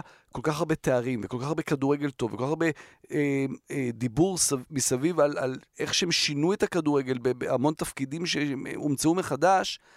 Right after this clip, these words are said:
אז, אז, אה, וזה יאמר לזכות ליברפול בשל השנים האחרונות, שהרגעים הקסומים הם חלק מה-, מההיסטוריה שלה, ולא הרגעים הקסומים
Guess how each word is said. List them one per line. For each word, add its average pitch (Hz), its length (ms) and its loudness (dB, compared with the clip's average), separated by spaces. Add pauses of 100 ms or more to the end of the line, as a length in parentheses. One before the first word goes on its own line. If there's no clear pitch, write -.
(420)
אז, 131 340 2 (340)
אז, 127 180 2
אה, 131 520 2 (200)
וזה 139 280 2
יאמר 160 200 6
לזכות 220 380 0
ליברפול 226 420 0
בשל 139 180 0
השנים 131 320 2
האחרונות, 117 340 0
שהרגעים 143 640 2
הקסומים 226 640 2 (400)
הם 170 120 2
חלק 262 500 2
מה-, 175 420 4
מההיסטוריה 160 520 2
שלה, 139 340 0
ולא 175 300 6 (240)
הרגעים 156 380 2
הקסומים 214 580 2